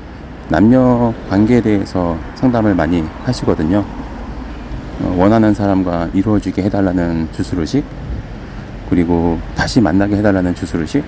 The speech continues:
그리고 잘 되게 해달라는 주술의식. 네, 그런 주술의식 다 존재하고 있고, 어, 성공률이 높진 않지만, 어, 그래도 어느 정도 효과는 있다라고 생각을 하고 있습니다.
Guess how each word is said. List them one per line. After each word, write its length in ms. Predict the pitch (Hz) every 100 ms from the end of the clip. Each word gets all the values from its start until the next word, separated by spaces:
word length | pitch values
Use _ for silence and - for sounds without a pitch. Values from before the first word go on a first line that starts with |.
| - - - - - - - -
그리고 120 | 90
잘 240 | - 101
되게 160 | 107 113
해달라는 380 | 131 131 110 98
주술의식. 480 | - - 82 - 76 - - - - - - - - - -
네, 140 | - 87
그런 240 | - 147
주술의식 540 | 127 120 156 135 131 120 - - - - -
다 80 | -
존재하고 480 | 95 113 107 127 123
있고, 380 | 92 - 107 107 - - - - - - - - -
어, 40 | -
성공률이 520 | - 180 185 165 165
높진 320 | 110 - 127
않지만, 480 | 104 87 - 104 101 76 - -
어, 180 | 87 85 -
그래도 240 | 113 110
어느 100 | 95
정도 420 | 113 113 107 104
효과는 760 | 98 - 143 123 107 104 78 - - - - - -
있다라고 640 | 101 - 110 101 95 90
생각을 320 | 87 139 127 110
하고 140 | 117
있습니다. 360 | 95 - 156